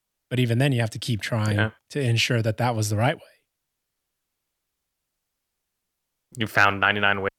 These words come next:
Speaker 2: how not to make a light bulb
Speaker 1: <laughs>
Speaker 2: kind of thing?
Speaker 1: Exactly. And then that win, when I finally did get that win, when I got that dub, I can't even, I can't even express it. Like, I went, like, my entire youth just straight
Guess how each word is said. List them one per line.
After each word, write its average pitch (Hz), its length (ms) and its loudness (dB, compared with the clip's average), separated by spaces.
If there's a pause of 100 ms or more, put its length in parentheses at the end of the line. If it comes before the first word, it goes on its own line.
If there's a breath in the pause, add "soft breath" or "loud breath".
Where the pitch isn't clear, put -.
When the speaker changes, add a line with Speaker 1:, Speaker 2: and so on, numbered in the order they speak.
Speaker 2:
how 95 140 0
not 95 300 0
to 110 80 -8
make 107 120 0
a 110 40 0
light 107 180 2
bulb 117 240 4
Speaker 1:
<laughs> - 0 -
Speaker 2:
kind - 100 -14 (100)
of - 80 -2
thing? - 60 0
Speaker 1:
Exactly. 117 580 -2 (300 loud breath)
And 135 160 2
then 147 140 4
that 135 260 0
win, 143 480 4
when 127 160 0
I 113 80 0
finally 123 400 -2
did 117 320 0
get 139 200 0
that 135 200 0
win, 139 340 2
when 123 120 2
I 107 60 0
got 120 200 -2
that 113 160 0
dub, 135 360 2 (1200)
I 117 80 -2
can't 131 300 0
even, 127 200 2
I 120 120 0
can't 139 200 0
even 123 120 0
express 117 520 -2
it. 107 140 -2
Like, 117 140 0
I 117 100 2
went, 131 360 0
like, 113 240 -2 (280)
my 120 180 2
entire 123 560 0
youth 113 600 -2 (540)
just 127 240 2
straight 123 520 -2